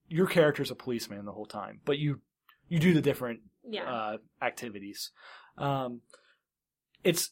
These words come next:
Speaker 1: aimed at a younger crowd. It's a E ten plus game.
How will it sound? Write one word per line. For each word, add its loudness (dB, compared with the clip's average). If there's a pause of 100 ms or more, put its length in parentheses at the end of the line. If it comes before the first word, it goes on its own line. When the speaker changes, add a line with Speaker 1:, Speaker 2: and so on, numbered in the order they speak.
(100)
Speaker 1:
aimed 6
at 10
a 4
younger 6
crowd. 0 (840)
It's 0
a 8
E 2
ten 0
plus 4
game. -4